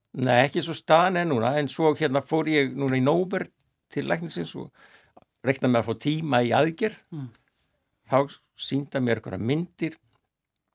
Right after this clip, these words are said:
Speaker 1: og sagði við mig hérna, „Sérðu, svona, þetta gerði ég, þetta lagaði ég, skildi nú ekki þess-, á þessum myndum, en svo hérna er autt svæði,“ sagði hann, „hérna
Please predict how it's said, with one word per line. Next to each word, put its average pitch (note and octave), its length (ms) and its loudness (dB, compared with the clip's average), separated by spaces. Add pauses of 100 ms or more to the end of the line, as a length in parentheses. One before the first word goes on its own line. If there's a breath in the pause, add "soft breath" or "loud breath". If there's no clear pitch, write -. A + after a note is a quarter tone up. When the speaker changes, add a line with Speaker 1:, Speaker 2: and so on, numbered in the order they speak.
(420)
Speaker 1:
og A2+ 80 -14
sagði A#2+ 360 0
við A#2 80 -2
mig A2 120 -4
hérna, G#2+ 200 -6
„Sérðu, C3 240 -4 (360)
svona, B2+ 280 -6
þetta C3+ 280 -8
gerði C#3 360 -2
ég, C3 100 -2
þetta A#2 140 -4
lagaði C#3 400 2
ég, A2+ 180 -8
skildi - 380 -8
nú A#2 80 -6
ekki A2+ 160 -12
þess-, A#2+ 160 -14
á - 80 -20
þessum B2 200 -6
myndum, - 280 -10 (440 soft breath)
en - 80 -14
svo A2 120 -4
hérna D3 360 0
er G2 160 -4
autt F3 360 -2
svæði,“ C#3 360 0
sagði D3+ 200 -6
hann, E3 160 -8 (720)
„hérna C3 500 -2